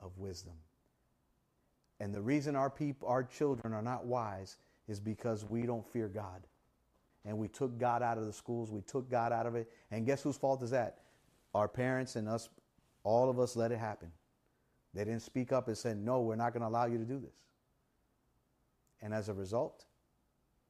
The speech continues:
now everything is being, as we're seeing our kids, they go to school and they come back, "What happened to my kid? Why do they believe this stuff?" Because they're being taught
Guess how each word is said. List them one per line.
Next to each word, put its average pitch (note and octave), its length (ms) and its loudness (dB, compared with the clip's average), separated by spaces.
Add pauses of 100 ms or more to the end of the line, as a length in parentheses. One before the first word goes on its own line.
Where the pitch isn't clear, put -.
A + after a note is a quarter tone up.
(500)
now B2+ 460 2 (300)
everything A#2+ 720 2
is G#2 160 -6
being, A2+ 340 -2 (380)
as F#2 260 -4
we're A#2 200 2
seeing D3+ 360 2
our A2+ 120 0
kids, C#3 200 -2
they C#3 80 2
go C3 140 2
to B2+ 60 0
school F#3 400 4 (220)
and B2 140 2
they A#2+ 80 4
come D3 220 0
back, D#3+ 220 6
"What C#3 120 0
happened F3 300 -2
to F3+ 60 -2
my F3+ 140 0
kid? G#3+ 200 4
Why C#3 220 6
do F3+ 80 4
they F3+ 100 8
believe F3 340 4
this A2+ 140 -2
stuff?" F#2 240 -10 (1200)
Because A2 320 -2
they're A2 120 2
being A2+ 240 0
taught C3+ 340 0